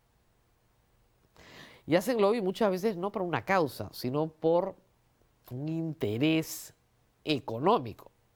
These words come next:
de donde van a recibir. Ojo, eso no es luchar por tu pueblo. Entonces,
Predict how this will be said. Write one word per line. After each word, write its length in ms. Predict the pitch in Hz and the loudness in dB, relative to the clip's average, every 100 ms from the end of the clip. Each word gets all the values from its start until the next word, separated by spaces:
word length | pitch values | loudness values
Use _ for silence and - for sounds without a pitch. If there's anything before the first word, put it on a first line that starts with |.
| _ _ _ _ _ _ _ | _ _ _ _ _ _ _
de 160 | 143 143 | 0 2
donde 240 | 131 123 | 2 0
van 220 | 113 143 | -2 0
a 40 | 151 | 0
recibir. 560 | 139 - 135 208 - - _ _ _ _ _ _ _ - | -2 -2 2 2 2 -6 _ _ _ _ _ _ _ 0
Ojo, 340 | 156 151 - _ _ _ _ _ _ - | 0 0 -10 _ _ _ _ _ _ -8
eso 200 | 165 165 | -4 -2
no 80 | 160 | -2
es 40 | |
luchar 240 | 135 151 | 0 0
por 140 | 151 120 | -2 -6
tu 100 | 92 | -4
pueblo. 340 | 165 98 - - _ _ _ _ _ _ _ _ _ _ _ _ _ _ _ | 0 0 -2 -12 _ _ _ _ _ _ _ _ _ _ _ _ _ _ _
Entonces, 760 | 220 220 311 240 - 170 - | -4 2 2 2 -2 -4 -4